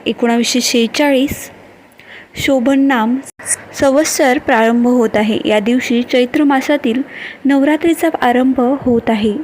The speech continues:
वैदिक ज्योतिषशास्त्रानुसार गुढीपाडव्याला यंदा ग्रहांचा दुर्मिळ संगम ज-, जुळून येत, येणार आहे. गुढीपाडव्याच्या तिथीला सकाळपासून राश, राजयोग,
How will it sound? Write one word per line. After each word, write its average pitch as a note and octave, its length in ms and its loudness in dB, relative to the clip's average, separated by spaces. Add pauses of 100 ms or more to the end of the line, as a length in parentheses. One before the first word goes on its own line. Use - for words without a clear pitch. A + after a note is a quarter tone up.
(720)
वैदिक C4+ 380 2
ज्योतिषशास्त्रानुसार D4+ 1200 0 (680)
गुढीपाडव्याला D4 840 0
यंदा A3+ 500 0 (140)
ग्रहांचा A#3+ 460 -2
दुर्मिळ A#3 420 2
संगम B3+ 560 0 (200)
ज-, - 260 -2
जुळून B3 460 2
येत, A#3+ 180 0 (300)
येणार A3 300 0
आहे. G#3+ 240 -4 (600)
गुढीपाडव्याच्या B3 680 2
तिथीला C4 440 0
सकाळपासून C4+ 800 0 (1000)
राश, C4 460 -2
राजयोग, A3+ 840 0